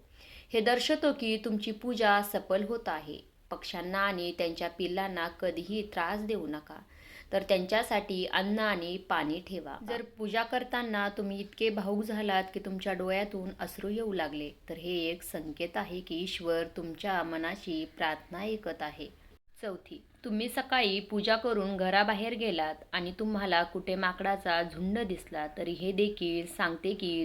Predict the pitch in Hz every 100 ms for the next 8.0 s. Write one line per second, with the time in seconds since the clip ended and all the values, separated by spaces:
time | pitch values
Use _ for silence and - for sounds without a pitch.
0 | 160 180 190 190 170 165 180 160 175 180
1 | 185 - 165 214 208 156 175 175 165 160
2 | - - - - - - 240 247 233 233
3 | 226 - 214 202 202 208 208 214 190 180
4 | - 196 - 175 165 165 208 214 - 151
5 | 165 - _ 196 196 220 226 220 208 202
6 | 196 175 165 196 185 180 180 175 175 185
7 | 208 180 160 160 160 165 139 151 170 160